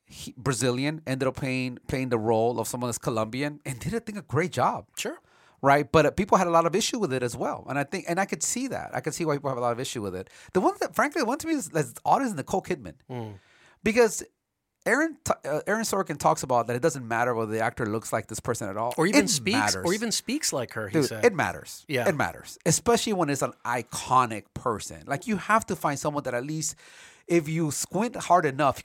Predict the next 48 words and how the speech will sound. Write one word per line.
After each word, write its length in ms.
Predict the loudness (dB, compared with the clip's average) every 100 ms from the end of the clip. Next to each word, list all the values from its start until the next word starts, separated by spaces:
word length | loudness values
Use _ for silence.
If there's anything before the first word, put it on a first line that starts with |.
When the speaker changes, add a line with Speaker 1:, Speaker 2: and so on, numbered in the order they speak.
| -14
Speaker 1:
can 60 | -8
kinda 380 | -2 0 0 -2
see. 140 | 0
Speaker 2:
I 40 |
think 140 | 0 2
there's 180 | 0 0
more 180 | -2 2
Speaker 1:
When 200 | 2 2
you 80 |
Speaker 2:
pressure. 180 | 4 4
Speaker 1:
did 60 | 4 8
Ali, 480 | 8 6 0 -4 -8
Speaker 2:
Yeah. 240 | -8 -8 -8 -8 0
Speaker 1:
and, 260 | 0 0
and 240 | 0 2 6
Will 180 | 6 6
Smith 360 | 4 -2 0
put 100 | 0 2
on 80 |
all 120 | 2 2
that 200 | 2 2
weight 380 | 0 -2 -4
to 120 | 0 0
look 340 | 2 0 2
more 160 | 0 0
like 180 | 0 -4
Ali, 220 | -8 -8 0
that 240 | 0 0
matters. 640 | -6 -2 -2 -2 -8 -14 -20 _ _ _ -8
Like, 120 | -8
you 60 | -2
can't 120 | -4
just 120 | 0
have 100 | 0
some 160 | 0 2
guy 140 | 4
that 100 | 4
looks 220 | 0 -2
nothing 480 | -6 0 4 4 4
at 100 | 4
all 180 | 6 6
like 140 | 6
the 80 | 0
dude, 380 | 2 4 4 2
and 100 | -2
it's 160 | 0 2
like, 160 | 2
Speaker 2:
Yeah. 200 | 0 -6